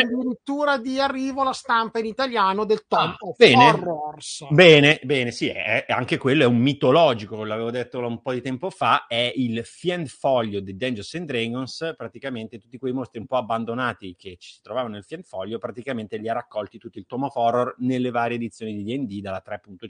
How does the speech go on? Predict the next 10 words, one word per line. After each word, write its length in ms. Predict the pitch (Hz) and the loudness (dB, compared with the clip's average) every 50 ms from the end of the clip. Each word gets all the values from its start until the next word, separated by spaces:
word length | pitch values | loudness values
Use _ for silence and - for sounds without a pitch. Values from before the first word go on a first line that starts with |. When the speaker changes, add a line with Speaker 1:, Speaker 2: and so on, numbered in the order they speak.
| - - - | -16 -14 -10
Speaker 2:
tre 160 | - 120 110 | -8 -8 -8
punto 260 | - 107 92 120 107 | -8 -6 -6 -6 -4
zero, 240 | 95 104 104 107 104 | -2 0 0 0 0
tre 120 | - 104 | -2 -4
punto 260 | 98 - 107 98 117 104 | -6 -8 -8 -8 -6 -8
cinque, 540 | - - 110 110 110 107 - 123 117 110 - - - - - - _ _ _ | -6 -4 -2 -2 -2 0 2 2 2 2 0 -6 -20 -20 -20 -20 _ _ _
tantissime 720 | - 113 113 110 107 - - 147 123 - - 120 110 110 | 0 0 0 0 -2 -4 -4 -4 -4 -4 -4 -6 -6 -4
ne 60 | 113 | -6
han 100 | 123 120 | -6 -6
fatte, 420 | - - 101 101 - _ - 117 | -8 -8 -10 -10 -8 _ -8 -8